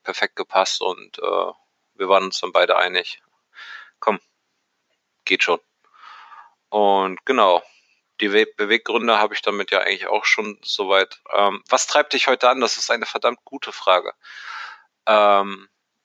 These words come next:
ich hatte letztens ein interessantes Telefongespräch mit der Yvonne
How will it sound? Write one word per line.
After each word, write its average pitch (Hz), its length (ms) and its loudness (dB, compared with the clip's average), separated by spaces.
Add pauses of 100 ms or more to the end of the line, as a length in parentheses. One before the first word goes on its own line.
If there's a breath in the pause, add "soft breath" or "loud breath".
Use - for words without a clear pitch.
(520)
ich 110 140 0
hatte 127 200 -2
letztens 113 640 -2
ein 113 580 -4
interessantes 120 720 -4
Telefongespräch 117 840 -4
mit 107 140 -10
der 107 100 2
Yvonne 104 280 0